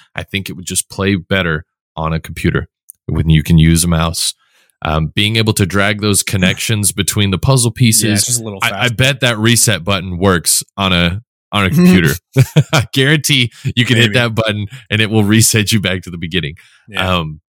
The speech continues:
Speaker 1: but I just feel like I could play through it faster with a mouse because I can just make those connections real quick, test it. Nope,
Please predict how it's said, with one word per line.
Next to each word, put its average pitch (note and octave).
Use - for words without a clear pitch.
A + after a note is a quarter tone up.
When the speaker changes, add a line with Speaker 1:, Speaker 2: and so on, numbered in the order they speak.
Speaker 1:
but B2
I D3+
just D#3
feel D#3+
like D3
I C3
could G#2+
play A#2+
through A#2
it -
faster F#2
with G2+
a F2+
mouse E2
because F2+
I F2+
can F#2
just E2+
make G2+
those G#2
connections G2
real F2
quick, A2+
test A#2
it. G#2+
Nope, A#2+